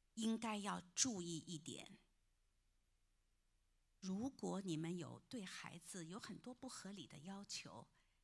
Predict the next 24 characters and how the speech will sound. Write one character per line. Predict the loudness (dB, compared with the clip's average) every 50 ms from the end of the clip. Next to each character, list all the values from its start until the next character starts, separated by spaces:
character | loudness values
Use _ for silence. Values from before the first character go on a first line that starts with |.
| -10 2
你 | 6 8 10 10 10 8 6
惹 | 6 6 6 6 6
了 | 4 4 4
孩 | 4 2 4 4 4 4 4 2
子 | 2 2 0 2
的 | 0 0
气， | 8 12 12 12 12 12 12 10 6 2 0 -4 -8 -10 -8 -8 -6 4
然 | 8 8 8 8
后 | 8 4 8 12
你 | 12 12 12
再 | 12 12 12 12 12 12
责 | 12 10 10 10 12 12 12
打 | 12 12 12 12 12 12
他， | 8 10 12 12 12 10 8 4 -2 -16 -20 -20 -20 _ _ _ _ -20 -20 _ _ _ 0
这 | 2 4 6
是 | 6 4 4
不 | 2 -4 -2 0 2 2
合 | 2 0 0 0 0 0
乎 | 0 0 -2 -2 0
主 | 0 -2 -2 -2 -2
的 | -4 -4 4
教 | 4 6 6 6 4 4 6
训 | 8 10 10 10 8 4 0 -2 -10 -10 -10
的。 | -8 -10 -10 -12